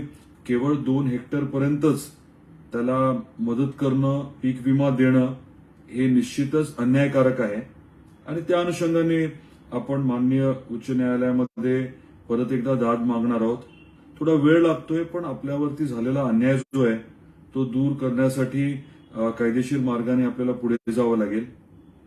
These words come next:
हा एक विषय होता. आणि दुसरा मुद्दा म्हणजे सततच्या पावसाचं जे नुकसान आहे, एकशे सदतीस कोटी रुपये आपल्याला जे मंजूर झालेत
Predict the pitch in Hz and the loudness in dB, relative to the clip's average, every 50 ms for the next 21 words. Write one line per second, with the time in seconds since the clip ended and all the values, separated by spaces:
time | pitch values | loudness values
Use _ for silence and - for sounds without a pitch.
0 | - - - - - - - - 139 143 143 139 - - 127 147 147 147 151 139 | -20 -20 -20 -20 -20 -18 -8 -4 -2 0 0 0 -2 0 0 0 2 4 4 4
1 | - 160 151 135 127 - 120 120 135 151 - - - - - - - - - - | 4 4 2 2 2 2 0 -2 -4 -6 -10 -16 -20 -20 -20 -20 -20 -20 -14 -8
2 | 123 127 131 139 143 131 127 123 - 160 160 160 160 156 147 131 139 135 135 143 | -4 -2 0 0 0 0 -2 -2 -2 0 0 2 2 0 0 2 2 2 2 0
3 | - - - - - - - - - - 110 117 120 120 117 120 135 143 143 147 | -4 -10 -16 -18 -20 -20 -20 -20 -16 -10 -6 -4 -2 -2 -2 -2 -2 -2 -2 -4
4 | 143 143 - - - - - - - - 127 117 - 147 147 147 147 - 165 156 | -6 -8 -14 -20 -20 -20 -20 -20 -10 -6 -6 -4 -2 -2 -2 -2 -2 -2 -2 -2
5 | 151 - 139 135 135 131 - 147 139 139 139 - 147 151 147 127 127 143 143 139 | -2 0 0 0 0 0 -2 -4 -4 -4 -4 -4 -4 -4 -4 -4 -4 -2 -2 0
6 | 135 123 - - 156 147 147 147 131 113 101 92 - - - - - - - - | -2 -2 -2 -2 0 2 2 2 2 0 -2 -4 -8 -14 -20 -20 -20 -20 -20 -20
7 | - - - - - - - - - - - 117 110 - - - 143 139 135 135 | -20 -20 -20 -20 -20 -20 -20 -20 -18 -10 -8 -8 -8 -6 -4 -2 -2 -2 -2 -2
8 | 120 131 131 139 160 147 - - - 139 131 143 143 143 135 - 139 139 135 127 | -4 -4 -2 -2 -2 -4 -2 -2 -4 -2 0 2 2 2 2 0 0 0 0 0
9 | 110 123 131 131 135 131 147 139 139 135 135 139 143 160 151 127 127 120 107 104 | 0 0 0 0 0 0 0 2 2 2 4 4 6 4 4 4 2 0 0 -2
10 | 95 | -4